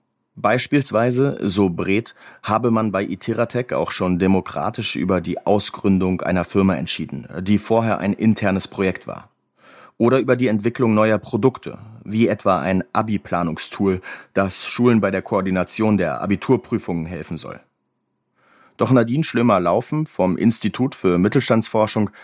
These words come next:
hat ihre Zweifel an Modellen, in denen alle Mitarbeiter an wichtigen Entscheidungen beteiligt sind. Wenn ein Unternehmen gut läuft, könne das funktionieren,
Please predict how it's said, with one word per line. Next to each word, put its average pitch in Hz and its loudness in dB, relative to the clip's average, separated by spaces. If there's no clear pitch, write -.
hat 104 -4
ihre 110 2
Zweifel 107 0
an 90 0
Modellen, 95 0
in 85 0
denen 98 4
alle 117 2
Mitarbeiter 110 0
an 87 0
wichtigen 98 -2
Entscheidungen 95 -2
beteiligt 87 -6
sind. - -16
Wenn 110 2
ein 110 0
Unternehmen 110 0
gut 127 -2
läuft, 131 -2
könne 127 6
das 117 0
funktionieren, 113 2